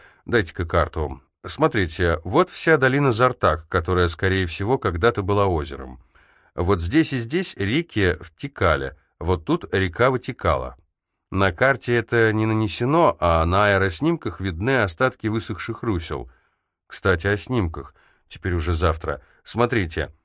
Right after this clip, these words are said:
вот здесь тянется болото, и проходы через него не отмечены. Не исключено, конечно, что они есть, но мы их не знаем.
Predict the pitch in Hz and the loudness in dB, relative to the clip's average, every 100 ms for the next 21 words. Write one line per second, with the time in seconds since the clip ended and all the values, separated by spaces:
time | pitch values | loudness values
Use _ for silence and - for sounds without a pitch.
0 | _ - 95 107 98 107 165 170 - 143 | _ -8 0 0 0 0 0 0 -2 0
1 | 139 135 - 123 117 101 92 101 101 160 | 2 0 0 2 4 2 2 2 2 0
2 | 202 104 87 80 - 92 90 82 101 98 | 0 2 2 2 -2 -2 -2 0 0 2
3 | 175 156 117 107 98 104 104 147 123 135 | 2 2 -2 -4 -4 -2 0 2 2 0
4 | - 147 92 82 78 69 67 _ _ _ | 2 2 0 -2 -6 -6 -10 _ _ _
5 | _ _ 85 92 87 - 90 - 101 85 | _ _ -2 0 -2 -4 -6 -2 0 2
6 | 95 95 85 90 80 92 92 92 90 120 | 0 0 -2 -6 -2 -2 0 0 -2 -4
7 | - 92 95 95 90 107 101 92 87 65 | -6 -4 -2 0 -2 -2 -2 0 -2 -2
8 | 62 | -8